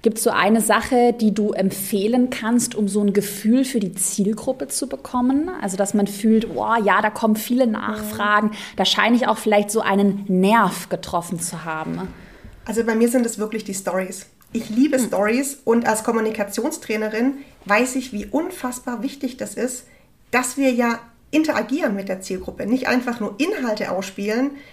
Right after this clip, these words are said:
Speaker 2: sondern da muss ja was zurückkommen. Das heißt, ich mache zwei Dinge in meinen Stories, äh, total oft. Ich mache ganz viel interaktiv,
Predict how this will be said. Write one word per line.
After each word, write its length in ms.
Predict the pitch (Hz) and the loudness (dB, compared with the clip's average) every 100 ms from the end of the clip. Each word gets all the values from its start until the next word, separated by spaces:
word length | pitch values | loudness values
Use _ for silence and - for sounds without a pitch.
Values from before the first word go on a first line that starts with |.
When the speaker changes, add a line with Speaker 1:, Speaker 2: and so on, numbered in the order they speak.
| - | -8
Speaker 2:
sondern 400 | - 226 233 233 - - | -2 2 2 0 -4 -2
da 120 | 226 | 0
muss 180 | 247 247 | 2 0
ja 100 | 233 | -4
was 180 | 226 - | -6 -8
zurückkommen. 500 | 208 214 - 180 - - - _ - | -8 -8 -10 -12 -14 -20 -20 _ -10
Das 140 | 202 | 0
heißt, 180 | 233 254 | 2 2
ich 80 | 254 | 0
mache 200 | 240 240 | 0 -2
zwei 260 | 233 240 | 0 0
Dinge 260 | 254 277 277 | 2 2 2
in 80 | 254 | 2
meinen 220 | 247 240 | 2 0
Stories, 420 | 247 247 254 240 | 0 0 0 -2
äh, 240 | - 233 | -4 -4
total 380 | 233 220 214 202 | -4 -6 -2 0
oft. 200 | 196 277 233 | -2 -4 -4
Ich 100 | 226 | -4
mache 160 | 208 | -2
ganz 220 | 214 214 | -2 -2
viel 180 | - 220 | -4 -6
interaktiv, 540 | 214 208 - - 320 | -6 -6 -10 -6 -6